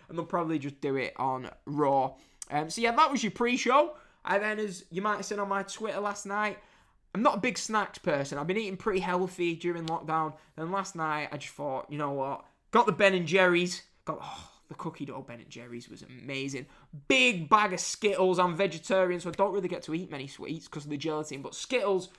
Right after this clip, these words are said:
no gelatin in that. So, big bag of Skittles. I was smashed. I was off my face, off those Skittles. Flying about the flat. Um,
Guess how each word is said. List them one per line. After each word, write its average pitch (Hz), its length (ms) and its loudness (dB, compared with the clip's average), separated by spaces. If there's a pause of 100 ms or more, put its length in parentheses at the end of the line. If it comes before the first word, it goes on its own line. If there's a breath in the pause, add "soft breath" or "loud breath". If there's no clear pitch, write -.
no 190 240 2
gelatin 160 540 -2
in 147 100 -8
that. 156 300 -2
So, 147 380 -4 (380 loud breath)
big 202 260 0
bag 175 200 4
of 156 80 -2
Skittles. 170 420 0
I 185 160 2
was 120 140 -8
smashed. 131 460 -10
I 196 200 6
was 160 180 -2
off 156 220 -2
my 143 260 -4
face, 135 380 -6
off 147 220 -6
those 131 240 -8
Skittles. 120 460 -12 (260 soft breath)
Flying 214 500 0
about 156 360 0
the 143 40 -14
flat. 165 440 -2 (680 soft breath)
Um, 147 420 4